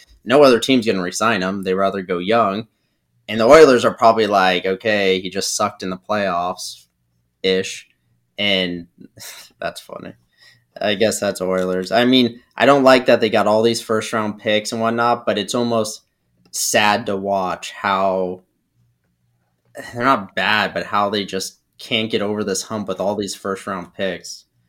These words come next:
It just shows you how lucky you have to get in the draft too. I mean, Coyotes have had top picks and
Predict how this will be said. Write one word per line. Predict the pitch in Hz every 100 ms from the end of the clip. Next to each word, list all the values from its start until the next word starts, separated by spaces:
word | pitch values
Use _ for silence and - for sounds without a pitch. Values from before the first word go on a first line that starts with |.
| _ _
It | -
just | 214 208
shows | 160 127
you |
how | 123 110
lucky | 104 104 98
you |
have | 92
to | 98
get | 92
in | 95
the |
draft | 85 87 85 82 -
too. | 101 87
I |
mean, | 90 92
Coyotes | - 98 113 113 95
have | 98 92
had | 92 90
top | - 98 92
picks | - 101 101 -
and | 90 87